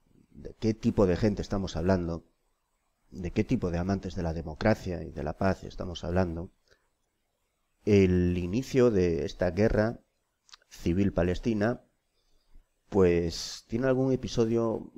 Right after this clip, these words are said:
bastante, iba a decir medieval, pero no, en la Edad Media era un-, una, una época luminosa y de, de civilización. Eh, tiene, tiene, se inicia con un episodio prepaleolítico.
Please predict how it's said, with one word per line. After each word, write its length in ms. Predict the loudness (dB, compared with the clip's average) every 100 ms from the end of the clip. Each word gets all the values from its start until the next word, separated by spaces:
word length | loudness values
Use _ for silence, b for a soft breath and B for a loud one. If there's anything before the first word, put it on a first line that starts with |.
| -20
bastante, 1300 | -18 -10 -4 -4 -2 0 0 0 2 2 0 -2 -4 -12 _ _ -6
iba 140 | 2
a 40 | 4
decir 220 | 4 2
medieval, 500 | 2 2 2 2 0
pero 200 | -2 -4
no, 300 | -6 -6 -6
en 480 | -6 -8 -10 -8 -6
la 80 | -4
Edad 160 | -4
Media 280 | -4 -2 0
era 120 | -2 -6
un-, 220 | -8 -14
una, 400 | -14 -10 -8 -8
una 200 | -8 -8
época 400 | -8 -8 -6 -6
luminosa 640 | -6 -8 -10 -8 -6 -6 -10
y 100 | -10
de, 160 | -12
de 200 | -10 -10
civilización. 640 | -8 -6 -6 -8 -6 -6 -8 b b b b b b _ -6
Eh, 200 | -2 -2
tiene, 360 | 0 0 0 0
tiene, 560 | 0 2 2 2 0
se 100 | 0
inicia 240 | -2 2 2
con 140 | 2
un 120 | 0
episodio 1080 | 0 0 0 2 2 4 4 2 0 -4 -6 -10 _ _ _ _ _ _ _ 2
prepaleolítico. 1080 | 2 2 0 0 0 0 -2 -6 -18 -20